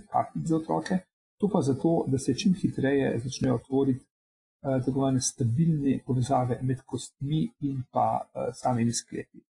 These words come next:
Torej, to že zdravnik pove, dodatek vitamina D je nujen, pri vitaminu A je treba previdno, ampak tudi, skratka, to je stvar, eh, pogovora med nosečnico prej, kasneje med ma-, mlado mamico in pa seveda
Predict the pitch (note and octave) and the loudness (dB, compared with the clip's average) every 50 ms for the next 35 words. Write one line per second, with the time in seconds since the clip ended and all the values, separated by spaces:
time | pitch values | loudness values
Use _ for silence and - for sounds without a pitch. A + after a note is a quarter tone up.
0 | _ _ _ _ D#3 D3 C3+ - F#3 D#3+ B2+ C3+ A#2+ A2 - A#2+ A2+ B2+ B2 B2+ | _ _ _ _ 0 0 2 2 2 2 4 2 2 2 0 0 0 2 2 4
1 | B2+ B2 - - - A#2+ A2 C3+ D#3+ F3+ G3 F3+ - _ _ _ _ - C3 B2 | 2 2 0 -2 -4 -2 2 2 2 2 2 -2 -4 _ _ _ _ -2 0 2
2 | C3+ C3 A#2+ C3+ C3+ - - B2+ A#2 B2+ C3 - C3+ B2 C3 C3 B2+ A#2+ A2+ G#2+ | 2 4 4 2 0 2 0 0 2 2 0 2 0 0 2 2 2 2 0 0
3 | - - A#2 C3 C3+ C3 B2 A#2+ A2+ _ _ _ - C3 A2 G#2+ - - - E3+ | -2 0 2 2 4 2 2 0 -4 _ _ _ -2 0 0 -2 -4 -2 0 2
4 | E3+ E3 D#3+ C#3+ C#3 C3+ - _ _ _ _ _ _ - C#3 B2+ B2+ - C3+ C3+ | 2 2 2 0 -2 -6 -10 _ _ _ _ _ _ 0 2 2 2 0 2 2
5 | C3 B2+ B2+ - - C3 C3 B2 A#2+ - - B2 - B2 A#2+ A#2 - _ _ _ | 2 2 2 2 2 2 2 0 -2 -4 -4 -6 -4 -4 -6 -8 -10 _ _ _
6 | C3 C3 A#2+ F#3 F#3 D#3 E3+ - B2 - C3+ A#2 - - - D3 C3+ B2+ - - | -4 2 4 4 4 4 2 0 0 0 -2 -4 -2 0 0 2 2 0 0 -2
7 | - C3 C3 - - B2 _ _ - D3+ C#3+ C3+ C3 B2+ - - - B2+ C3 C3+ | -2 -4 -2 -4 -12 -16 _ _ 2 4 4 4 2 0 -4 -4 -2 -2 -2 -2
8 | B2+ _ _ _ _ _ _ _ _ - C3+ B2+ - - B2 B2+ C3 C3 B2+ B2+ | -2 _ _ _ _ _ _ _ _ -4 -4 -2 0 0 2 2 2 2 2 2
9 | A#2+ B2 C#3+ D#3+ E3+ E3+ - - - C3+ B2+ - - D#3 C#3+ - - - A#2 - | 0 0 2 2 2 0 0 0 -2 -2 -2 -2 -4 -4 -6 -4 -4 -6 -6 -6
10 | _ - B2 C#3 F3 G#3 - - _ _ _ _ _ - D3+ - - - C3+ A#2 | _ -2 0 2 2 0 0 -2 _ _ _ _ _ -4 -4 -2 0 0 0 0
11 | A2+ A2 - - - C3 B2 A#2 _ _ _ _ _ _ - - G2+ G#2 A#2+ B2+ | 0 0 -2 -2 -2 -2 -2 -4 _ _ _ _ _ _ -4 -2 -2 0 0 0
12 | B2+ B2 A#2+ A#2 B2 C#3 D3+ F3 F3 E3+ - D#3+ - - C#3+ C3+ C3 B2 C3+ C3 | 0 0 0 0 0 2 2 2 0 0 0 -4 -4 -2 -4 -6 -4 -2 -2 -4
13 | C3 - - A2+ A2+ A#2+ A#2+ A#2+ B2+ | -4 -6 -6 -4 -4 -2 -2 -4 -4